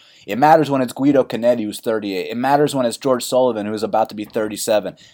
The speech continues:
This is where usada matters, and it's funny because Nico Price is gonna look so good in this fight that his next fight he's gonna be, like, a minus three hundred favorite in a spot where it should be closer. But George Sullivan's the kind of guy that there's only one reason he didn't get cut, 'cause they were thinking, "All right,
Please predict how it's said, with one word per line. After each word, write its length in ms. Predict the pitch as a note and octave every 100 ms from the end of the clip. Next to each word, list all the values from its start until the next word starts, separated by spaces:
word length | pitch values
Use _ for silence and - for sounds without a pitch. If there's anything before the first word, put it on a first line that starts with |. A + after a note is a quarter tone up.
| _
This 380 | F2+ B2+ E3+ E3+
is 100 | C3+
where 160 | C3 B2
usada 480 | A#2 - B2+ A2+
matters, 400 | G2+ B2 A#2 G2+
and 180 | G#2 G2+ - - -
it's 140 | A#2+ A#2+
funny 240 | D3 D#3+
because 460 | A#2 A2+ A#2 G#2+ - -
Nico 280 | A#2 D3+ D#3+
Price 280 | D3+ D3 D3
is 80 | C#3
gonna 180 | D3 B2+
look 220 | C3+ B2
so 260 | - C#3
good 200 | C#3 D3
in 120 | B2 A#2+
this 180 | F3+
fight 280 | - B2 B2
that 120 | A#2+
his 140 | B2 A2
next 220 | D3+ D#3
fight 160 | B2+ B2
he's 100 | A#2+
gonna 140 | B2
be, 100 | B2+
like, 160 | A#2+ A#2
a 60 |
minus 320 | A2+ A#2+ A#2+
three 160 | - B2+
hundred 300 | B2 B2 G2+
favorite 460 | B2+ C3 A2 G#2 G2
in 140 | G#2+
a 60 | G#2
spot 320 | - B2 A#2
where 100 | A2+
it 60 |
should 180 | - C3+
be 100 | G#2+
closer. 520 | - D3 D#3+ - G2 - - - _
But 280 | C#3 B2+ C#3+
George 280 | B2+ G#3+ -
Sullivan's 380 | A3+ A3 G#3 F#3+
the 100 | F3+
kind 200 | F#3+ F3
of 100 | C#3
guy 280 | E3+ F3+
that 320 | B2+ A2+ G#2+ - _ _ -
there's 240 | D3+ G3+
only 200 | D4 G#3+
one 220 | G#3 G#3
reason 240 | G3 F3+ F3
he 40 |
didn't 240 | E3+ D#3 E3+
get 180 | C3+
cut, 340 | - G3 A#2+ - _ _
'cause 120 | C3
they 100 | F3+
were 100 | F#3
thinking, 380 | F3+ E3+ F3+ F#3
"All 140 | E3+
right, 200 | D3+ B2